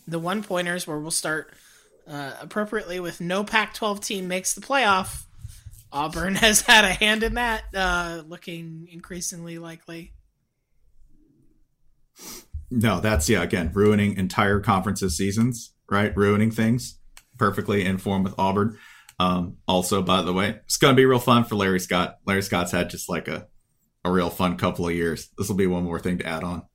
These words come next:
Speaker 1: I do think, I, I, I do think the sh-, the dirt is still being shoveled too, um, too eagerly on the Pac-twelve this year, because I, I am, like, I, I, I feel very lost as to how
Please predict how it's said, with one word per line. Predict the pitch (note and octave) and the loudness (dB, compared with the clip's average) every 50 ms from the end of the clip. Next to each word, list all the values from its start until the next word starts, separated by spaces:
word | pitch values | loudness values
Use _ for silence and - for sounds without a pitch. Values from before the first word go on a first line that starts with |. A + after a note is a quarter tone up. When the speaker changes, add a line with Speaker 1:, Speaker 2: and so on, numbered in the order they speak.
| _ _ - | _ _ -2
Speaker 1:
I | - B3 C#4 | 0 0 0
do | C#4+ - F4+ A4 G#4+ | 0 0 -4 -4 -4
think, | - A4+ G4 F4 - - | -4 -8 -8 -8 -6 -4
I, | B3+ C4 A#3+ - - | -2 -2 -2 -4 -2
I, | G#3+ A3+ C#4 - | -2 -2 -2 2
I | A3 A#3 A#3+ A#3 | 2 2 2 2
do | G3+ F3+ B3 D#4 D4+ | -2 -4 -6 -6 -6
think | - D#4+ D4 C#4+ - - | -4 -6 -8 -8 -8 -8
the | - G3+ F#3+ | -8 -6 -6
sh-, | - - G3+ E3 | -6 -10 -12 -12
the | E3 F3+ E3+ | -12 -12 -12
dirt | E3 - F3 E3+ F3 E3+ E3+ - | -10 -8 -8 -8 -8 -8 -12 -14
is | - D3+ - | -10 -6 -4
still | - - - D#3+ D#3+ | -4 -4 -6 -10 -12
being | D#3+ E3 D#3+ D3+ C#3+ C#3+ C#3 | -10 -10 -10 -10 -10 -12 -12
shoveled | - - - C#3 C#3+ C#3+ D3 D3 C#3+ C3+ D#3+ - | -12 -12 -10 -10 -10 -10 -10 -12 -14 -14 -16 -16
too, | - - - D#3+ D3+ D3 C#3 C3 C3 C3+ D3 _ _ | -14 -14 -12 -10 -12 -12 -12 -14 -18 -20 -20 _ _
um, | - C3 B2+ B2 A#2 A2 G2 F#2 C3 - _ _ _ _ _ _ _ _ _ _ _ _ _ _ _ _ _ _ _ _ _ - - | -20 -20 -18 -18 -18 -20 -20 -20 -20 -20 _ _ _ _ _ _ _ _ _ _ _ _ _ _ _ _ _ _ _ _ _ -20 -20
too | - - G3+ - | -18 -18 -16 -12
eagerly | - F3 E3+ E3 E3 E3 - D#3+ D#3 D#3 | -12 -12 -12 -10 -10 -8 -8 -6 -8 -8
on | D#3+ C3+ C#3 D3 D3 | -10 -12 -12 -10 -10
the | D3+ D#3 | -10 -10
Pac-twelve | D3+ - - D#3+ D3 - - - - C#3+ D3 D3 D3 D#3 C3+ C#3 | -10 -10 -10 -10 -10 -12 -12 -10 -8 -8 -8 -8 -10 -12 -10 -8
this | D3 D3+ C#3+ - - | -6 -2 -2 -2 -2
year, | D3 C3+ C3 C3+ C#3 D3+ F#3 G#3+ A#3+ _ _ _ _ - - - - - | -4 -8 -8 -6 -6 -6 -6 -8 -12 _ _ _ _ -20 -20 -20 -14 -6
because | - G#3+ G#3 - A3+ G#3 G3 - - - - | -4 -4 -2 0 0 2 2 0 -4 -4 -8
I, | G#3 F#3+ - _ - | -8 -8 -8 _ -2
I | G3 G3 G#3 G#3+ | 2 4 4 4
am, | G3+ F#3+ F#3 F3+ | 2 0 -4 -2
like, | F#3 F3 E3 D#3 - - - _ _ - - - - _ - | 0 0 0 0 -4 -10 -18 _ _ -20 -20 -20 -20 _ -8
I, | - A3 - - | -6 -6 -2 2
I, | G3+ G#3+ A#3 - - A#3+ C#4+ | 2 2 2 4 6 6 6
I | C#4+ | 6
feel | - - - F4 F4+ E4 D#4+ C#4+ | 4 0 0 4 4 4 4 4
very | A3 G3 G#3+ A3+ A#3 A#3 A3+ G#3+ G3 | 2 4 4 4 6 6 4 4 2
lost | E3+ D3+ D3+ D#3+ D#3+ E3 E3 D#3+ - - F#3 | 0 0 2 2 4 4 4 2 0 0 0
as | F3 D#3 - - | -2 0 0 0
to | D#3+ D3 | -2 -4
how | C#3+ C#3+ D#3+ D3+ D3 C#3+ C#3+ C#3 C#3 C#3 | -2 2 4 4 4 4 4 2 -2 -4